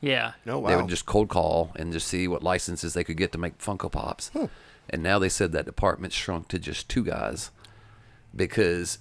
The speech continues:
Speaker 3: people call Funko.
Speaker 2: Ah.
Speaker 1: Oh,
Speaker 3: Like,
Speaker 1: that
Speaker 3: they don't have to cold call anymore.
Speaker 2: That's cool.
Speaker 1: Yeah.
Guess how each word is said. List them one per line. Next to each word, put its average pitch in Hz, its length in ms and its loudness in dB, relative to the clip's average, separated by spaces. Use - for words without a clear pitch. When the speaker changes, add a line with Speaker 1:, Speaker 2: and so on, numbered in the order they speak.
Speaker 3:
people 101 260 0
call 73 240 0
Funko. - 480 -4
Speaker 2:
Ah. 123 880 4
Speaker 1:
Oh, - 20 2
Speaker 3:
Like, 104 120 6
Speaker 1:
that 127 80 0
Speaker 3:
they 107 120 6
don't 101 180 0
have 113 200 2
to - 60 -6
cold 80 240 -2
call 76 240 -2
anymore. 82 420 -10
Speaker 2:
That's 110 260 -2
cool. 131 140 -2
Speaker 1:
Yeah. 120 200 -2